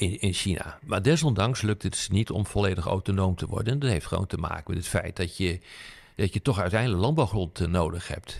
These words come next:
En die bevolking is hartstikke groot nog steeds. Hè, dat duurt nog wel een jaar of vijftig voordat hij echt, eh, gekrompen is op honderd. Eh, dus je, eh, je zit met een situatie waarin, eh, ze echt afhankelijk zijn van het buitenland.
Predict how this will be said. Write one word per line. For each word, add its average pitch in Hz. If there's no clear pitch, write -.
En 113
die 110
bevolking 101
is 85
hartstikke 92
groot 120
nog -
steeds. -
Hè, 107
dat 98
duurt 101
nog 123
wel 92
een 90
jaar 82
of 90
vijftig 80
voordat 90
hij 98
echt, 113
eh, 92
gekrompen 82
is -
op -
honderd. 92
Eh, 107
dus 117
je, 110
eh, 101
je 110
zit 131
met 92
een 90
situatie 107
waarin, 98
eh, 90
ze -
echt -
afhankelijk 104
zijn 87
van 82
het 90
buitenland. 110